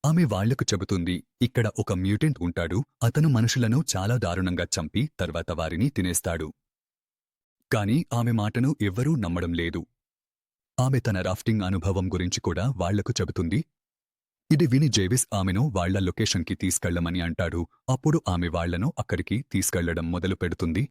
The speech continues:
అతను తన గన్తో బెదిరిస్తున్నందున ఆమెకు తప్పనిసరిగా అతని మాట వినాల్సి వస్తుంది. మధ్యలో వాళ్లకు ఒక బస్సు కనిపిస్తుంది. అది పూర్తిగా తలకిందులుగా ఉంది, పైగా వెనుక నుంచి లాక్ కూడా అయింది. జేవిస్ నెక్ను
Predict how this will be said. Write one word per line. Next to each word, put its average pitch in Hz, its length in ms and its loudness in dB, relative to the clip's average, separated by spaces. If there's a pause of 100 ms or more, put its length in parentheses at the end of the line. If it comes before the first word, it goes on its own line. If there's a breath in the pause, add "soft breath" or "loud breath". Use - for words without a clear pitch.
(280)
అతను 185 260 2
తన 127 220 2
గన్తో 113 320 2
బెదిరిస్తున్నందున 95 760 0 (240)
ఆమెకు 110 300 2
తప్పనిసరిగా 95 680 -2 (100)
అతని 95 260 -2
మాట 87 280 -2
వినాల్సి 90 460 -2
వస్తుంది. 87 460 -2 (1000)
మధ్యలో 160 420 4
వాళ్లకు 113 460 0 (140)
ఒక 110 160 0
బస్సు 92 300 2
కనిపిస్తుంది. 92 600 -2 (280)
అది 117 200 2
పూర్తిగా 117 520 0
తలకిందులుగా 92 640 -2
ఉంది, 85 260 -2 (280)
పైగా 113 300 0
వెనుక 110 280 -2
నుంచి 90 380 0
లాక్ 101 300 -4
కూడా 85 240 0
అయింది. 85 360 -2 (520)
జేవిస్ 135 520 2
నెక్ను 101 300 0